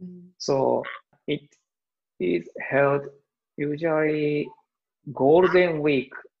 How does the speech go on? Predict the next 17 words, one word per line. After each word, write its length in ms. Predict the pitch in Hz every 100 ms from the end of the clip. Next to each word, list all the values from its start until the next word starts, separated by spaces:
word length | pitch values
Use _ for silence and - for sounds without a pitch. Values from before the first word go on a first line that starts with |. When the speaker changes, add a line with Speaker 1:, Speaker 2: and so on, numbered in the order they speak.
| _ _ _ _ _ -
Speaker 2:
of 120 | 120
Japan. 340 | 117 113 117 110
Do 80 | 117
you 100 | 120
know 280 | 117 110 117
Golden 440 | 117 117 123 123
Week? 300 | 127 139 - -
It's 280 | 127 - - _ _ _ -
Speaker 1:
<laughs> 200 | - -
Speaker 2:
the 420 | 135 123 120 127 - - _ -
one 280 | 143 175 185
week 240 | 175 165
holidays, 680 | - 170 151 135 117 107 - - - _ _ -
uh, 560 | 123 117 113 113 113 117 _ _ _ -
from 340 | 127 120 135
at 120 | 120 117
the 80 | -